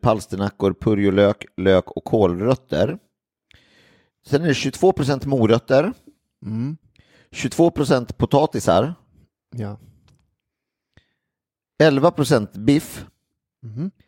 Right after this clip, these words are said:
Speaker 1: sex procent tomater, fyra procent palsternackor och under en procent kryddmix som består av timjan, persilja, mejram, basilika och rosmarin.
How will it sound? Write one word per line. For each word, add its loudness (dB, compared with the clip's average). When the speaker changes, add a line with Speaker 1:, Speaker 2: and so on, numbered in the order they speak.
Speaker 1:
sex -2
procent -2
tomater, 2
fyra 2
procent -2
palsternackor 0
och 2
under 2
en 2
procent -2
kryddmix -2
som -10
består 2
av 2
timjan, 2
persilja, 2
mejram, 2
basilika 0
och -2
rosmarin. -4